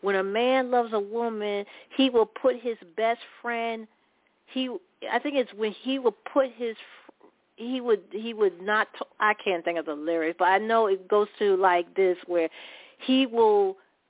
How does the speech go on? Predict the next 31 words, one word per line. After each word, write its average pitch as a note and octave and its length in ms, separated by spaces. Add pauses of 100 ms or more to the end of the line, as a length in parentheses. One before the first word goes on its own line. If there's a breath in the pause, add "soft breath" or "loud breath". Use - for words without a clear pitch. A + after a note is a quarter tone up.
(260)
not G3 380 (140)
talk A#3+ 280
to B3 80
his G#3+ 120 (100)
best G#3 180 (140)
friend G3 400
if F3 160 (100)
he G3 160 (120)
put F#3+ 200 (200)
his E3+ 240
woman E3 400
down, D3+ 340
like D3 340
he, F#3+ 360
he, E3+ 240
you G#3+ 100
know, D#3+ 340
and G#3+ 220 (100)
there's A3 200
a, A3 200
and A3+ 140
that's B3 220 (160)
true. A#3 340 (220 loud breath)
And A3 160
even C4 320
Will C4+ 180 (100)
said - 200
what G#3 260
he A#3+ 200
would G3+ 260
do A3+ 240